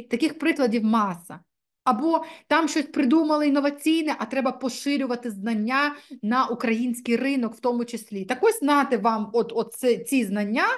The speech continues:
от вони тут описані в цій книзі, от буквально беріть їх і ширте своїми методами і так далі. Я, звичайно, зараз по-простому все пояснюю,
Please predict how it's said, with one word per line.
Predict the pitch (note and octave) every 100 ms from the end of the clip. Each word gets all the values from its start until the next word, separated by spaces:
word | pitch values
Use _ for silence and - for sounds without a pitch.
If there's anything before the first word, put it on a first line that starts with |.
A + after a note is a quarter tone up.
| -
от | C#4+ C#4+
вони | B3+ B3+
тут | B3+ B3
описані | A#3+ C4 B3+ A3
в | G#3
цій | A#3+
книзі, | A#3 G#3+ G#3+ F#3+ G3 - -
от | A#3 F#4 -
буквально | G#3+ A#3 A#3+ G#3+ C#4 D4+ C4
беріть | F#3+ A#3+ D#4 C#4
їх | B3+ C4+
і | A3+
ширте | - - C4+ C#4+ C#4 F#4 F#4+ - _ _
своїми | - B3+ C4+ C4
методами | A3+ C4 C4 G#3+ G#3+ G#3
і |
так | G#3
далі. | F3+ F3 G#3+
Я, | D#4+
звичайно, | C#4+ C#4+ D4
зараз | C#4 C4+
по-простому | - C4+ A#3 - D4+ C#4 A3
все | - F#3+
пояснюю, | F3+ F3 F3 E3+ G3